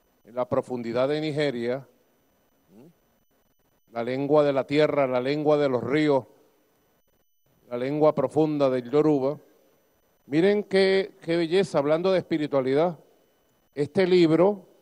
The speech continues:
que nos encontramos en la Feria Internacional del Libro, usted puede venir a la feria y comprarlo. África, la unión de Jesús y Mahoma.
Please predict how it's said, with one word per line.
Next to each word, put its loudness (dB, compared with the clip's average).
que -12
nos -4
encontramos 0
en 0
la 0
Feria 0
Internacional -4
del -4
Libro, 2
usted -4
puede 0
venir -2
a 2
la -2
feria 0
y -10
comprarlo. 2
África, 2
la 4
unión 2
de 2
Jesús 0
y -4
Mahoma. 2